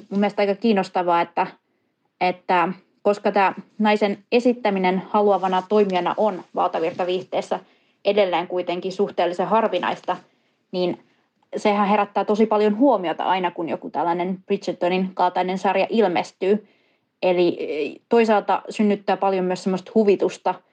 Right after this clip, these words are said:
ja pilkkaa. Ja sehän tavallaan kertoo siitä, että, että naisten seksuaalisuuden, naisten seksuaalisen toimijuuteen liittyy yhä edelleen tosi paljon tabuja ja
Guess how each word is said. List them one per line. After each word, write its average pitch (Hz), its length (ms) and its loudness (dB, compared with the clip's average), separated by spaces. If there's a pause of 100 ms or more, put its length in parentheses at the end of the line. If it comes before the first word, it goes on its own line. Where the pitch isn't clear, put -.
(220)
ja 185 180 2 (240)
pilkkaa. 160 880 0 (460)
Ja 214 240 4 (100)
sehän 214 460 0
tavallaan 220 340 0
kertoo 202 360 0
siitä, 175 420 0
että, 185 260 -6 (800)
että 180 320 -2
naisten 190 520 0
seksuaalisuuden, 185 880 0 (340)
naisten 214 320 0
seksuaalisen 220 680 0
toimijuuteen 175 600 2
liittyy 180 440 2
yhä 196 340 4
edelleen 175 440 2
tosi 180 240 -2
paljon 170 460 0
tabuja 180 480 0
ja 127 160 2